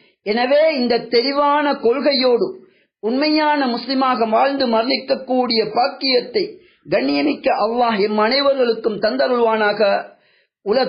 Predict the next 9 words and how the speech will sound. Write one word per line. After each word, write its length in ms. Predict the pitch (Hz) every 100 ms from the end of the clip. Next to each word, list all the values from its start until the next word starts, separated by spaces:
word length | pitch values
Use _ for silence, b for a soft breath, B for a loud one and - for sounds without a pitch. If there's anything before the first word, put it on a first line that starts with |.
| -
தூய்மையோடு 760 | 254 277 277 269 285 285 285 320 - - _ _ _ _ _ _ -
அல்லாஹ்வுடைய 600 | 220 277 311 311 302 269 -
கொள்கையாக 680 | 240 285 294 277 277 269 254
நாம் 220 | 233 226
ஏற்றுக்கொண்ட 640 | 247 262 285 - 262 254 233
கொள்கையை 560 | - 233 254 247 214 170 - - _ _ _ _ _ _ -
எமக்கு 420 | 196 269 277 302 262
முடியுமான 680 | 247 269 311 339 330 320 294
சூழலில் 560 | - 262 277 262 214 -